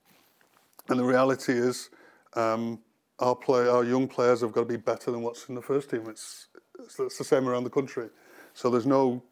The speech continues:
God-given right to get in our first team. Um, it's, it's a tough, um,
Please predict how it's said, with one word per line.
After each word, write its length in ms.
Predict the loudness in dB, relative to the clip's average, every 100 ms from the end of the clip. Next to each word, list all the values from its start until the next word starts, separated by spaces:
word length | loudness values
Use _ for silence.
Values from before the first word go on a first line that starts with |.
| _ _ -4
God-given 480 | 0 2 2 0 2
right 260 | 0 0 -2
to 80 | 0
get 140 | 0
in 80 | 0
our 120 | -4
first 320 | -2 -4 -2
team. 220 | -2 -4 -6 -20 -20 -20 -20 _
Um, 500 | 0 2 0 -2 -8 _ _ _ _ _ _ -6
it's, 400 | -4 -4 -16 -6 -4
it's 160 | -4
a 40 | -8
tough, 440 | -2 0 0 -6 _ _ 0
um, 500 | 0 0 -4 -8